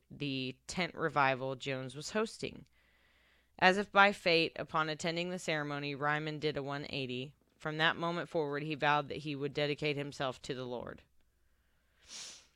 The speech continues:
As a part of his mission as a born-again Christian, Ryman decided to build a place for the religious to gather in the city, a structure he named the Union Gospel Tabernacle.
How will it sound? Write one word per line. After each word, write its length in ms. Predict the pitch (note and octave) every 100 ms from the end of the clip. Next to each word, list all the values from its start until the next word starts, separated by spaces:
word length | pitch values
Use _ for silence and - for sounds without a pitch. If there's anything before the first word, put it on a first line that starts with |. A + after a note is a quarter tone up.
| _ _ _ _ _ _ - _ _ _ _ F3+
As 160 | F3
a 60 | E3+
part 200 | F3+ F3+
of 80 | F3
his 140 | D#3+
mission 540 | F3+ A3 - A#3 A3+ -
as 160 | F3+ D#3+
a 60 |
born-again 460 | D#3 E3+ E3 D#3+ D3+
Christian, 640 | - A3+ - A3+ G#3+ A3 -
Ryman 340 | E3+ E3+ F3
decided 460 | D#3+ - D#3+ D#3+ D#3
to 80 | D#3
build 240 | D3+ D3
a 20 |
place 340 | C#3 D#3+ D#3 D3
for 140 | D#3
the 120 | C#3
religious 480 | C3 D3 D#3 D3 D#3
to 120 | -
gather 300 | D3+ C#3+ C#3+
in 100 | C#3+
the 60 | C#3+
city, 440 | - D#3+ C#3 C3+ -
a 40 |
structure 460 | - F3 E3 - F3
he 140 | E3+
named 380 | D#3 D3+ D3+ D3
the 80 | D3
Union 420 | C#3 D3+ D3 C#3+
Gospel 400 | C#3 C3+ - C#3
Tabernacle. 840 | - G3+ G#3 E3 C3 C3 - -